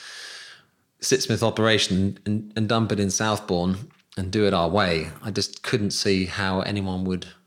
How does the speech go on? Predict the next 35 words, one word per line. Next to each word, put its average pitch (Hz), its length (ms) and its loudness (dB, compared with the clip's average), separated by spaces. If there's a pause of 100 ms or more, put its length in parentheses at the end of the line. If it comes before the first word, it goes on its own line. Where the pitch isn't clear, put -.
(320)
turn 98 220 -2
that 95 100 2
away. 98 280 2
I 101 40 0
just, - 320 -4
it 104 100 -4
was 110 200 -4
just - 180 0
one 131 80 2
of 120 60 4
those 110 180 4
ideas 107 420 4
that - 100 -2
I 95 60 -2
just 95 220 -4
thought, 90 240 0 (840)
"Someone, 113 420 0
if - 100 -4
I 127 120 4
don't 92 180 2
do 76 140 0
it, - 340 -4 (200)
someone 117 320 4
else 101 180 2
will." 120 320 2
I'm, 107 180 -2
I'm, 95 240 0
was 95 180 -2
so, 104 320 4
like, 80 260 -2
and 104 100 0
that's 110 120 2
quite 117 140 4
a - 120 -4
powerful 98 600 2